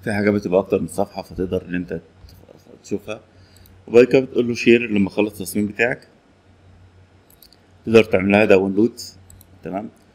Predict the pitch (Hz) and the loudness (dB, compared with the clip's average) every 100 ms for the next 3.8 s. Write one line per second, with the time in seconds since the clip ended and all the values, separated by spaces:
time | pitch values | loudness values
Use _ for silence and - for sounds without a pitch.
0 | _ _ 123 123 123 104 98 92 95 92 | _ _ 2 4 4 4 0 -2 -4 0
1 | 95 107 - - - 92 95 - 101 98 | 2 2 0 -18 -16 -14 -10 -4 -2 -2
2 | 95 85 92 98 117 127 95 98 101 95 | -4 -2 0 0 -2 -4 -2 0 0 -2
3 | - - - 104 98 98 92 117 | -8 -16 -4 -4 -4 -8 -12 -14